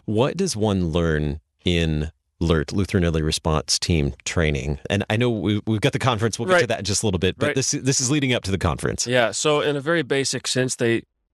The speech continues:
Speaker 2: you know, most people know what a disaster is, but we give a, a little bit of an overview of what is a disaster, what, what makes it presidentially declared, what are the scale, the scope, the differences, what,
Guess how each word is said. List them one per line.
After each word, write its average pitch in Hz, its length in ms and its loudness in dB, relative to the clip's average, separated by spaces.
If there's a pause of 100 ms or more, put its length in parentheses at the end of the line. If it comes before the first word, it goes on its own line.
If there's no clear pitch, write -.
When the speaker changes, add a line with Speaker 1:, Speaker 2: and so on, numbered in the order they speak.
(240)
Speaker 2:
you 113 80 -2
know, 113 80 -2
most 147 220 4
people 147 180 -6
know 117 200 2
what 117 140 2
a 113 80 0
disaster 110 600 0
is, 113 180 2
but 127 80 -4
we 147 140 -2
give 131 160 0
a, 117 200 2
a 117 80 -2
little 117 240 0
bit 113 140 0
of 107 140 -2
an 107 80 -2
overview 110 520 0
of 98 80 -4
what 113 200 2
is 117 120 2
a 120 60 0
disaster, 104 960 0 (240)
what, 110 260 0
what 113 200 -4
makes 113 300 0
it - 120 -8
presidentially 110 640 0
declared, 120 480 -2
what 107 80 -2
are 101 40 -4
the 98 100 -4
scale, 113 440 0
the 98 120 -4
scope, 113 320 0
the 107 80 -4
differences, 113 600 0
what, 104 160 0